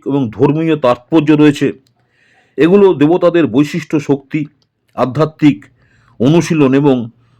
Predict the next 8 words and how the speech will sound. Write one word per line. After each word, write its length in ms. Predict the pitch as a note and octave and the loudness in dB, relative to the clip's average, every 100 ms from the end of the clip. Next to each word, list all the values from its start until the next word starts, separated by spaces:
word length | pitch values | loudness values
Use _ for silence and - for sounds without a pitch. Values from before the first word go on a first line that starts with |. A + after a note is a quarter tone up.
| _ F#2+ | _ -2
মহাজাগতিক 1200 | C3+ D3+ E3+ B2 - - F#2 A#2+ C#3+ D3+ D#3+ D3 | 0 0 -2 -4 -10 -16 -4 -2 -2 -2 -6 -8
সত্যের 400 | - C#3 - D3+ | -10 -10 -6 -6
প্রতীক 280 | C#3 C3+ C#3 | -4 -8 -8
হিসাবে 280 | B2+ C#3+ A#2+ | -10 -6 -2
ব্যবহৃত 300 | G#2+ B2 A#2+ | -2 -2 -2
হয়। 260 | B2+ B2 G#2 _ _ _ _ _ _ _ _ | -2 -2 -6 _ _ _ _ _ _ _ _
প্রথমে 280 | D#3 F#3 G3 | 0 2 2
আসছি 340 | F#3+ F3+ - | 2 0 -2